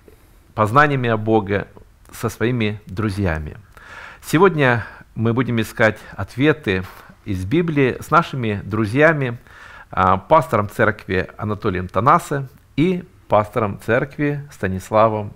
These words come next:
Бекчиу. Прежде чем обратимся к Священному Писанию, я приглашаю, чтобы мы помолились. Помолились о наших друзьях, о тех, кто смотрит сегодня эту передачу,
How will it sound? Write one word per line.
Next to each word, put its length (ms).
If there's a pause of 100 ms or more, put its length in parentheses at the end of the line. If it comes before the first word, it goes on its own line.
(120)
Бекчиу. 580 (800)
Прежде 300
чем 320 (160)
обратимся 500
к 60
Священному 440
Писанию, 680 (160)
я 140
приглашаю, 720 (300)
чтобы 560
мы 320 (340)
помолились. 540
Помолились 720
о 120
наших 520
друзьях, 540 (640)
о 160
тех, 400
кто 380
смотрит 500
сегодня 680
эту 260
передачу, 640